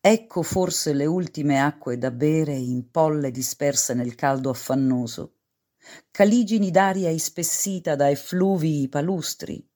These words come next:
Le rugiade già sembrano piogge, su meraviglie di lecci e di pini, ma sotto le querce ostruzioni di ventre,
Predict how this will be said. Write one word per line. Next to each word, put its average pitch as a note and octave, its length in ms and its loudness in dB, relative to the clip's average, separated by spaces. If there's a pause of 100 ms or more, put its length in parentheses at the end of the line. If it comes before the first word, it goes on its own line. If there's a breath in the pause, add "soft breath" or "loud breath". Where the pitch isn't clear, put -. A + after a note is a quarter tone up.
(480)
Le E3 140 4
rugiade C#3 720 0
già C3 260 0
sembrano B2 720 -2
piogge, C3 800 -4 (460)
su - 220 0
meraviglie E3 840 0
di E3 220 -4
lecci - 680 -6 (180)
e C3+ 120 -6
di C3+ 140 -4
pini, C#3 640 -4 (680 loud breath)
ma F#3+ 180 4
sotto A#3+ 400 0
le F3+ 180 0
querce - 840 0
ostruzioni D3 880 -2
di C#3 140 -4
ventre, C#3+ 800 0